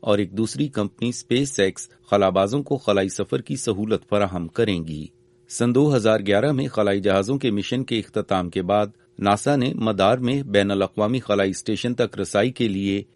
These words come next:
ان دو کمپنیوں سے اربوں ڈالر کے معاہدے کیے۔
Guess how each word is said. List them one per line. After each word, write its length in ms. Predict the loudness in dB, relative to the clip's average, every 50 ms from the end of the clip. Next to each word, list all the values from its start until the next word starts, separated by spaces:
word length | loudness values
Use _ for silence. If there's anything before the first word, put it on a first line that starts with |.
| _ -6
ان 260 | -4 -2 -2 0 0
دو 140 | 2 0 0
کمپنیوں 480 | 0 -2 -4 -4 -2 -2 -2 -2 -2 -2
سے 200 | -2 -2 -2 -2
اربوں 360 | -2 -2 -4 -2 -2 -2 -2
ڈالر 360 | 0 2 0 2 2 0 0
کے 300 | 0 -2 0 0 0 0
معاہدے 520 | 0 0 0 2 0 0 0 -2 -4 -4 -6
کیے۔ 400 | -6 -6 -6 -4 -4 -4 -4